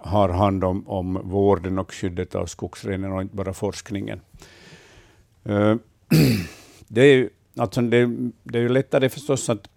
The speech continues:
att skydda flygekorrens, eh, botallar och etantallar, eller, eh, aspar. Eh, så, de bor ju mest i asp och äter mycket asp, och, och skydda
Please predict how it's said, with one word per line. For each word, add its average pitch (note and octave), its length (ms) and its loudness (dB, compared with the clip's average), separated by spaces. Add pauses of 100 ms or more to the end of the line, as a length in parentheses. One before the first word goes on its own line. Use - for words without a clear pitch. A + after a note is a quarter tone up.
(260)
att G#2+ 180 -4
skydda A2 380 0 (1000)
flygekorrens, A2+ 1000 2
eh, G#2+ 160 4 (1400)
botallar G#2 920 4
och G#2 220 2
etantallar, G#2+ 960 2 (500)
eller, A2+ 300 6 (300)
eh, G#2 180 -8
aspar. A2+ 440 4 (200)
Eh, F#2+ 760 -8
så, - 160 -12 (500)
de G2+ 220 -8
bor F#2+ 360 -4
ju F#2+ 80 0
mest F#2+ 340 -2
i G#2 60 2
asp G2 320 2
och F#2+ 100 0
äter F#2 200 -2
mycket F#2 280 -6
asp, F#2+ 340 -2 (540)
och, G#2 220 0
och G2+ 120 -2
skydda G2 420 0